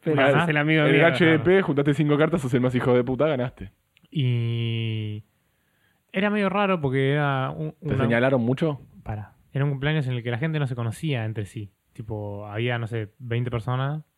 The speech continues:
Speaker 2: quince personas y había grupitos chiquitos. Entonces, na-, tipo, todos se señalaban dentro de su grupo o ni siquiera conocían a nadie más.
Speaker 1: Claro. Raro para jugar.
Speaker 2: Entonces fue medio incómodo.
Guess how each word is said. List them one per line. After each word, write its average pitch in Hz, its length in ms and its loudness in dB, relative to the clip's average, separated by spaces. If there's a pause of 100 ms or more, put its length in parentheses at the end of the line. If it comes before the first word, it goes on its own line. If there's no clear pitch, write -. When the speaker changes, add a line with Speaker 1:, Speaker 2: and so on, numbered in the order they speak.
(1160)
Speaker 2:
quince 127 260 -2
personas 135 560 -2
y 110 600 -6 (300)
había 123 220 -2
grupitos 117 420 -4
chiquitos. 113 580 -8 (320)
Entonces, 135 220 -2
na-, 147 240 -2
tipo, 127 260 -6
todos 170 260 -2
se 135 60 -4
señalaban 135 360 0
dentro 131 260 -2
de 123 60 2
su 123 140 -2
grupo 156 400 -2
o 110 480 -6
ni 120 100 -6
siquiera 120 240 -4
conocían 117 300 -4
a 110 40 -4
nadie 113 220 -4
más. 120 240 -6
Speaker 1:
Claro. 127 340 -2 (340)
Raro 165 360 -2
para 120 120 -10
jugar. 117 260 -10
Speaker 2:
Entonces 139 180 -2
fue 165 120 0
medio 160 200 2
incómodo. 131 440 0